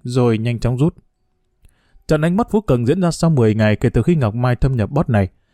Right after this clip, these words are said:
Sở dĩ Huỳnh Văn Cù nấn ná kéo dài thời gian chưa vội đánh là ông muốn giữ cho điệp viên nhỏ tuổi tránh bị Pháp nghi ngờ. Sau đó Huỳnh Văn Cù còn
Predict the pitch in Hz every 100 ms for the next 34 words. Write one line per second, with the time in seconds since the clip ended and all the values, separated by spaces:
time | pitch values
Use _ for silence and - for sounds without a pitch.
0 | _ _ - 147 156 240 175 151 196 160
1 | 127 123 165 175 160 185 226 185 202 120
2 | 101 107 101 131 135 - 160 117 110 113
3 | 175 - _ _ _ 123 123 123 135 170
4 | 160 185 147 165 220 165 120 107 151 120
5 | 101 - 104 98 127 147 202 113 156 175
6 | 131 123 110 98 95 _ _ _ _ 180
7 | 202 214 147 160 185 131 120 123